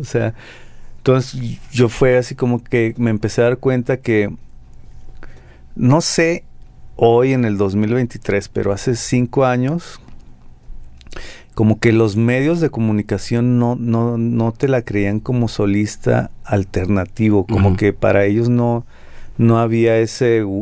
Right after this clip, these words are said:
Speaker 1: ese,
Speaker 2: Espacio.
Speaker 1: ese espacio, güey. O sea, o, o como que eras una banda, o, o, o te tendrías que ir a, al lado como Arjona o cosas
Speaker 2: Ajá.
Speaker 1: así, como que no
Speaker 2: Pop
Speaker 1: creían que,
Speaker 2: directamente.
Speaker 1: ajá,
Speaker 2: Ajá.
Speaker 1: que, que un güey solo,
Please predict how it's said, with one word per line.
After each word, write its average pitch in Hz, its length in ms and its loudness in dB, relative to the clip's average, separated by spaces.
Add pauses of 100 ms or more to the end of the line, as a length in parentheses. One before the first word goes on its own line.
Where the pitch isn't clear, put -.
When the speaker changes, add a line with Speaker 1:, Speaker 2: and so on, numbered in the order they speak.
(160)
Speaker 1:
ese, 110 720 0 (260)
Speaker 2:
Espacio. 120 520 0
Speaker 1:
ese 123 220 2
espacio, 104 580 -2
güey. 92 220 0
O 101 80 -4
sea, 98 240 2
o, 104 200 2
o 107 60 0
como 101 320 2
que 107 180 2
eras 135 280 0
una 165 180 2
banda, 160 580 -2 (1300)
o, 113 100 -8
o, 104 880 4
o 101 80 2
te 107 240 0
tendrías 104 500 0
que 127 100 -2
ir 123 200 2
a, 123 180 0
al 107 120 2
lado 107 260 2
como 98 260 -2
Arjona 120 460 0
o - 40 -8
cosas 101 300 0
Speaker 2:
Ajá. 101 120 -2
Speaker 1:
así, 101 160 0
como 98 300 -2
que 101 120 2
no 104 80 4
Speaker 2:
Pop 135 120 6
Speaker 1:
creían 131 140 4
que, 131 80 4
Speaker 2:
directamente. 123 840 0
Speaker 1:
ajá, 110 200 0
Speaker 2:
Ajá. - 120 -6
Speaker 1:
que, 110 200 0
que 110 140 -2
un 110 120 0
güey 123 180 2
solo, 123 460 0